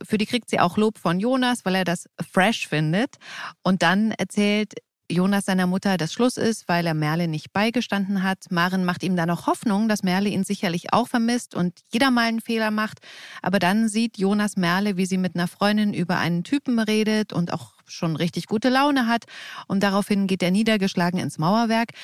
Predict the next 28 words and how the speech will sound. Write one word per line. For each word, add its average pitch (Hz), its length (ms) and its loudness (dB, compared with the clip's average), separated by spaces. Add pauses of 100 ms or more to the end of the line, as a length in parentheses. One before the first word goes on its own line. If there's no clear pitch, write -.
(300)
Dort 202 240 2
bereitet 190 420 0
er 170 180 0
alles 196 280 0
für 165 100 -2
seinen 156 380 0
Gig 247 160 -2 (100)
vor, 247 240 2
der 220 380 0
ansteht, 214 640 -2
hat - 240 -4
dann 190 220 0
allerdings 170 400 0
Probleme 160 400 0
beim 135 160 0
Aufbau 202 500 2 (260)
und 170 160 -2
steckt - 380 -2
da 185 200 4
diverse 170 520 0
Stecker 185 440 -2
falsch 170 420 0
und 165 180 -2
verursacht 170 640 -2 (240)
schlussendlich 143 840 -4
einen 160 300 0
Kurzschluss - 720 0
und - 400 -4